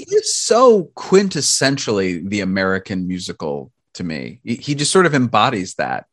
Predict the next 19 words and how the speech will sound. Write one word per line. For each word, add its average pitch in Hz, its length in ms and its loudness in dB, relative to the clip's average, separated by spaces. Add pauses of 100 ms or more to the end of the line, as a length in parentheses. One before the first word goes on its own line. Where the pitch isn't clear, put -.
in 95 120 -6
a 87 80 -6
real, 85 560 -2
like, 92 340 -8
hi-, 127 260 -2
himself 123 840 0
is 110 220 -2
as, 107 240 -2
as 101 200 -2
a 98 60 -4
person. 92 480 -10 (360)
He 117 80 -2
seems 113 280 0
to 110 80 -4
have 101 220 -2
a 95 80 0
very, 92 680 -2 (640)
uh, - 240 -14 (300)
classic 139 920 -2